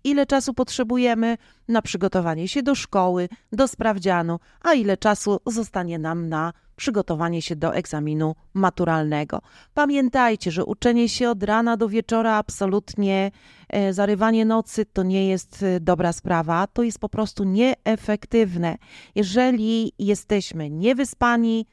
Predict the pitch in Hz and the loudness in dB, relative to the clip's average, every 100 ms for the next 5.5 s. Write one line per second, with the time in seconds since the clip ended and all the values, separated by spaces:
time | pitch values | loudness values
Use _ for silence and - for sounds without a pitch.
0 | _ 202 208 208 202 - 175 180 185 - | _ -4 -2 0 -4 -6 -4 -2 -2 -6
1 | - _ - 196 233 208 165 165 170 165 | -20 _ -6 0 2 2 2 0 0 -2
2 | 165 _ _ _ _ - 165 170 175 180 | -6 _ _ _ _ -2 0 2 2 2
3 | 156 156 - 175 175 196 - 180 - 170 | 2 -4 -6 -4 0 0 -2 -6 -4 -2
4 | 156 160 156 156 165 _ _ - 202 175 | 0 0 -2 -2 -6 _ _ -2 0 2
5 | 160 151 147 143 | 0 0 -2 -2